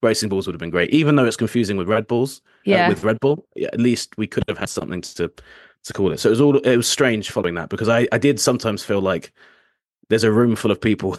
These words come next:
Speaker 1: <laughs> trying to come up with a name, and the best they've come up with is Racing Bulls. It just didn't
Speaker 2: Yeah.
Speaker 1: really make sense for such a big company.
Speaker 2: Yeah, well, and Red Bull, which is, like, the, the marketing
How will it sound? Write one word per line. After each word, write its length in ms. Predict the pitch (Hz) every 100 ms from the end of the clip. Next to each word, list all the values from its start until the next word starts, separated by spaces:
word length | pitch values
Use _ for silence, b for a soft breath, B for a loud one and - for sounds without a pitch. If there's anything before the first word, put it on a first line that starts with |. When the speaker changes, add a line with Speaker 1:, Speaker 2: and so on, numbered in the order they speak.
| -
Speaker 1:
<laughs> 100 | -
trying 220 | - 131
to 80 | 123
come 100 | 139
up 40 | -
with 100 | 104
a 40 |
name, 220 | 107 101
and 80 | 92
the 60 | 95
best 260 | 107 -
they've 140 | 95 -
come 140 | 101
up 120 | 95
with 100 | 98
is 340 | 92 87 - - _ _ _ _ -
Racing 340 | 101 95 92
Bulls. 220 | 92 82 76
It 60 |
just 160 | 95 -
didn't 180 | 190 226
Speaker 2:
Yeah. 160 | 190
Speaker 1:
really 220 | 160 90 - B B B _ _
make 320 | 117 113 104 -
sense 260 | 107 98
for 80 | 95
such 160 | 90 82
a 40 |
big 140 | 87
company. 360 | - 90 82 80 _ -
Speaker 2:
Yeah, 180 | 247 233
well, 160 | 220 -
and 340 | 247 247 190 -
Red 320 | 208 226 233 196
Bull, 180 | 170
which 180 | 175 185
is, 160 | 208 185
like, 200 | 180 180
the, 320 | 180 165 - _ _ - _ _ _ -
the 80 | 196
marketing 720 | 185 185 202 185 175 170 160